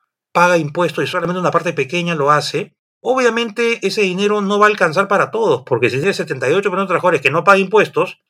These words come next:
quiere decir que el veintidós por ciento está sosteniendo al cien por ciento de trabajadores.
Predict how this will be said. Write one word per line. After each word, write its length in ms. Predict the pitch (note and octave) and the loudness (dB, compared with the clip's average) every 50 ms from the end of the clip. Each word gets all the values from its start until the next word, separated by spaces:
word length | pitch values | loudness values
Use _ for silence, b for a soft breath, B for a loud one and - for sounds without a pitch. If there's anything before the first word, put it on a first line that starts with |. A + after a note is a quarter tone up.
| _ _ | _ _
quiere 160 | - F#3 F#3 | -4 -2 0
decir 160 | F3+ F#3+ G#3 G3 | 0 0 -2 -2
que 80 | G3 | -2
el 80 | F#3 E3 | -2 -2
veintidós 480 | D#3+ D3+ C#3 C3+ D3+ D#3+ G3+ A3+ G#3 - | -2 -2 -4 -2 0 2 4 4 4 4
por 140 | G3 - E3+ | 2 2 4
ciento 540 | F3+ F3+ D3 C3 B2+ C3 D3 F3 - - _ _ | 4 4 2 2 2 2 0 0 0 -6 _ _
está 200 | D3 D3 F3+ E3+ | -4 -2 0 0
sosteniendo 600 | - G3 - - E3 D3+ F3 F#3+ F#3+ F#3 E3+ - C#3+ C3+ B2+ - C3 | 0 0 0 -2 -2 -4 -2 0 0 0 0 -2 -6 -10 -8 -4 -4
al 120 | C#3+ C3+ | -4 -4
cien 200 | - - A#3 A#3 | -2 -2 -2 0
por 100 | A3 E3+ | 0 0
ciento 120 | D#3 F#3 G3 | 0 0 0
de 40 | |
trabajadores. 680 | F#3+ F#3 D#3 C3+ D3+ F3+ A#3+ C4 G3+ A#2+ A#2+ - - _ | 2 2 2 2 2 2 2 4 2 2 -2 -6 -10 _